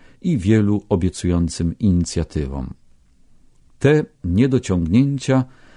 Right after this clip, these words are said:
winny skłonić do uważnej rewizji stosowanych środków i przekazywanej nauki. Synod podkreślił przede wszystkim, że nauczanie musi być organiczne i systematyczne,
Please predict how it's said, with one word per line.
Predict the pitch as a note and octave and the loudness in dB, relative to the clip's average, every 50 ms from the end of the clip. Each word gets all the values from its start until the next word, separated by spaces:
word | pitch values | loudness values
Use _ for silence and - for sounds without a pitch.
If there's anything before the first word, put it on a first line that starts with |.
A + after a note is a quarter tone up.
| - - - | -20 -14 -4
winny | E2 G#2 B2+ C3 B2+ B2+ A#2+ | 2 4 6 6 6 6 4
skłonić | - - - B2+ B2+ B2+ B2+ B2+ A2 E2+ E2 | 2 -2 2 2 4 4 4 2 0 0 2
do | A#2 B2 | 2 2
uważnej | B2 A#2+ A2 F2 A2+ B2+ C#3 C#3+ C#3 B2+ C#3 C#3+ C#3 B2+ D2+ | 2 2 0 2 2 2 2 2 0 -2 -2 -2 0 0 0
rewizji | G2 F#2+ B2 B2 F#2 E2+ A#2 B2 A#2+ G#2+ - B2 A#2 | 0 2 2 2 2 2 0 0 0 -2 -2 -4 -4
stosowanych | - - - G2 - G#2+ G2 G#2+ A#2 A#2 A2 G#2+ F#2+ | -4 -4 -6 -4 -2 0 0 2 2 2 2 0 -2
środków | - - G#2 A2 G2+ - - - A2 G2+ - - _ - - - - - _ - | -4 0 0 0 0 -2 -4 -8 -8 -8 -8 -16 _ -20 -20 -20 -20 -20 _ -4
i | G#2+ G2+ | -2 -2
przekazywanej | F#2+ - - - - - G2 F2+ D#2+ F2+ E2 F2+ F2 E2 F2 F2 E2+ | -2 -2 -2 -4 0 0 0 0 0 0 0 0 2 2 2 2 2
nauki. | E2+ D#2+ D#2 C#2+ C2 - - - - - _ _ _ _ _ _ _ _ _ _ _ _ _ _ _ _ _ _ _ _ - _ _ _ - - _ _ - _ _ _ _ - - | 2 2 0 -2 -6 -10 -16 -20 -20 -20 _ _ _ _ _ _ _ _ _ _ _ _ _ _ _ _ _ _ _ _ -20 _ _ _ -20 -20 _ _ -20 _ _ _ _ -14 -8
Synod | - - C3+ B2 B2 A2+ - - | 0 2 4 4 4 2 0 -4
podkreślił | - - A2 - - - - A#2+ A2 - - G#2 F#2+ - | -4 -4 -4 -4 -4 -2 -2 -2 -2 0 -2 -4 -4 -4
przede | - - B2 B2+ A#2+ G#2+ | -2 -2 -2 0 0 0
wszystkim, | - - - F2 - - - - G2 A2+ C#3+ D#3+ - _ _ _ _ _ _ - - _ _ - | -4 -4 -6 -8 -8 -10 -6 -2 0 0 0 0 -4 _ _ _ _ _ _ -20 -20 _ _ -10
że | D#2+ F2 G#2 | -2 0 2
nauczanie | A2 A2 G#2+ G#2 G2 - A#2 A#2 B2 B2+ C3 C3+ C3 | 4 4 4 2 2 2 2 2 2 4 4 4 4
musi | G#2 G2+ A#2+ - - A#2+ | 4 2 0 0 -2 -4
być | G2+ A#2 - - - - - | -4 -4 -4 -6 -14 -6 0
organiczne | G#2+ A2+ A#2 G#2+ G2+ A#2 G#2+ A2+ B2 C3 B2+ - - - - A#2+ B2+ C3 C3 B2+ - _ - | 2 2 2 2 2 2 4 4 2 2 0 -4 -12 -8 -4 0 0 2 0 0 -4 _ 0
i | B2 C3 C3 | 2 2 2
systematyczne, | - - - D#3+ - - - D#3+ D3+ D3+ D3 C#3 - - G2 D#2+ - - - - E2+ D#2+ C#2+ C2+ - | 0 0 -2 -2 -2 0 -2 0 0 0 0 -2 0 -2 -2 -2 -2 -10 -8 -6 -4 -4 -4 -6 -8